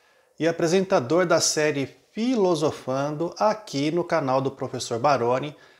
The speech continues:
A propósito, eu já peço pra você se inscrever no canal do Professor Baroni e se você gostar desse vídeo, deixe o seu comentário, deixe o seu like ou seu dislike,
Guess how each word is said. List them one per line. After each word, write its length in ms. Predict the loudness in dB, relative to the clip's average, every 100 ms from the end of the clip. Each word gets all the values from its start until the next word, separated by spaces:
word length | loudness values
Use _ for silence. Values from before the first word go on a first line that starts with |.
| _ _ 4
A 140 | 4
propósito, 960 | 4 0 4 6 6 4 -4 -6 -6 -4
eu 120 | -2
já 120 | 0 -2
peço 440 | -2 -2 -2 -2
pra 120 | -2
você 400 | 0 0 0 -2
se 200 | -2 -4
inscrever 720 | -6 -4 -2 -2 0 2 2
no 120 | 0 -4
canal 360 | -4 0 0
do 100 | 0
Professor 480 | -4 -10 -10 -6 -4
Baroni 680 | -2 -2 0 0 0 -4 -8
e 80 | -6
se 160 | -4 0
você 400 | 0 2 2 2
gostar 560 | 2 2 0 0 0
desse 300 | 0 -2 -2
vídeo, 560 | -4 -2 -2 -2 -4 -8
deixe 400 | -2 0 2 0
o 20 |
seu 220 | -2 -2
comentário, 840 | -2 -2 -2 -4 0 2 2 2 -2
deixe 260 | -4 -6
o 20 |
seu 260 | -6 -4 0
like 420 | 2 2 2 -4
ou 80 | -8
seu 220 | -6 -6
dislike, 640 | -6 -4 2 2 2 -4